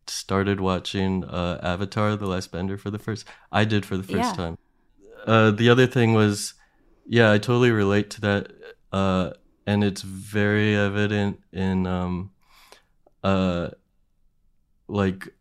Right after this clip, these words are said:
Speaker 1: I follow a band until they get to a s-,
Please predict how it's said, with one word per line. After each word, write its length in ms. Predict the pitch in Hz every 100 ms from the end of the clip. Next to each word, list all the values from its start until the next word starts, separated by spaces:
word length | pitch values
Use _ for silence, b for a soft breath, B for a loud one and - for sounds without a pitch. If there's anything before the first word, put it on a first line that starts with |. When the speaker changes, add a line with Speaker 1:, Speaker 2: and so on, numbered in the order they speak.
| _
Speaker 1:
I 100 | 101
follow 500 | 95 - 101 101 104
a 80 | 101
band 480 | 95 95 98 104 104 107 -
until 420 | 95 95 104 98
they 140 | 95
get 280 | 95 95 95
to 260 | - 98 92
a 20 | 104 - -
s-, 160 | -